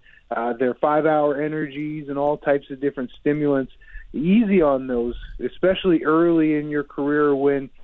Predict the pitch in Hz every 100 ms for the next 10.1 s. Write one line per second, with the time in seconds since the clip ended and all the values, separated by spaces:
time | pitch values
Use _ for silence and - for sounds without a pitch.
0 | - 131 139 147 156 151 156 156 147 151
1 | 147 147 143 139 143 143 139 - 139 143
2 | - 156 147 - - - - 117 123 117
3 | 135 120 156 - 139 127 131 127 123 117
4 | 131 135 131 127 123 135 131 131 135 139
5 | - 151 135 127 131 135 139 131 127 -
6 | - _ - 156 - 170 175 175 143 -
7 | 139 135 139 165 - 160 160 160 151 156
8 | 160 165 170 151 151 156 - 156 156 147
9 | 147 147 147 143 - _ _ 156 156 156